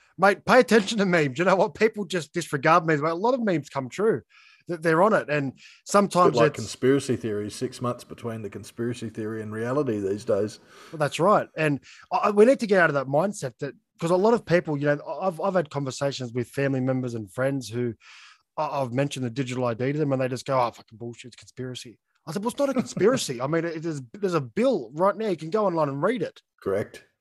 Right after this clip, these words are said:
Speaker 1: It's not a conspiracy. Like,
Speaker 2: Hundred percent.
Speaker 1: by the time they realise, "Oh, it's actually happening," it'll be too late.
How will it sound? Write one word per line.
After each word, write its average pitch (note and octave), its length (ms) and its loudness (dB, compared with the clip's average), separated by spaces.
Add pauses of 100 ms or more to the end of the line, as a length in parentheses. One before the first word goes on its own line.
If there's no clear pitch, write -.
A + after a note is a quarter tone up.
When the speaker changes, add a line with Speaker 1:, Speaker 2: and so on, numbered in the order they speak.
Speaker 1:
It's D3+ 100 -8
not A#3+ 80 4
a A3+ 60 0
conspiracy. E3+ 580 -2
Like, D3 160 -4
Speaker 2:
Hundred A2 120 -4 (460)
percent. E3 100 -4
Speaker 1:
by G#3+ 100 4
the G3+ 80 4
time A#3 260 4
they G3 120 6
realise, E3 460 4
"Oh, D3 320 0
it's D#3 140 -14
actually C#3 300 -8
happening," C3+ 520 -2
it'll D#3+ 120 -4
be D#3+ 100 0
too F3 200 0
late. D#3 280 4